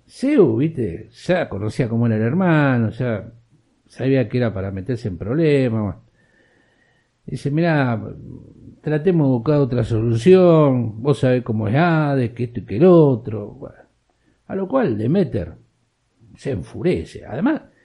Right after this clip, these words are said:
estamos hablando de la diosa de la agricultura, nada más y nada menos. ¿Qué pasa?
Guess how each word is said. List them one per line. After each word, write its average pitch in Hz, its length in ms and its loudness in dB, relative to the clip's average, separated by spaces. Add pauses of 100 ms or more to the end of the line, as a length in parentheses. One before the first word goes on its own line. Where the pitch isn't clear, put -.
(140)
estamos 226 260 -4
hablando 208 280 0
de 123 60 -2
la 104 100 -4
diosa 160 320 -2
de 110 80 0
la 101 80 -4
agricultura, 98 880 -6
nada 220 240 -4
más 214 220 -2
y - 20 -4
nada 196 140 -4
menos. 185 260 -2
¿Qué 220 100 -8
pasa? - 460 -4